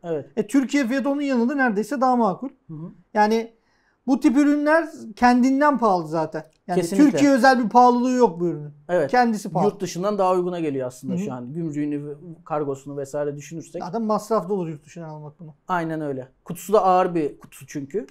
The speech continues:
Speaker 2: Evet.
Speaker 1: Hem kendisi üç yüz seksen gram bir de üstüne kutusunda da
Speaker 2: Bir de
Speaker 1: özenilmiş.
Speaker 2: plastik bir kutu.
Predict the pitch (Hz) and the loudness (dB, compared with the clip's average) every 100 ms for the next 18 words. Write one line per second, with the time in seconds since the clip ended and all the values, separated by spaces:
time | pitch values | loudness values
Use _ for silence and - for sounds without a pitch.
0 | 175 156 - - 202 196 202 196 196 202 | -12 -14 -10 -4 -4 0 0 0 -4 -6
1 | 196 190 196 190 220 226 269 247 202 202 | -8 -6 -6 -4 -6 -4 -6 -6 -4 -6
2 | 196 214 196 - - 175 - 202 196 196 | -6 -12 -12 -16 -18 -18 -12 -10 -6 -4
3 | 180 175 214 196 226 262 165 254 285 294 | -4 -2 0 2 4 4 4 -2 0 -2
4 | 208 220 | -2 -2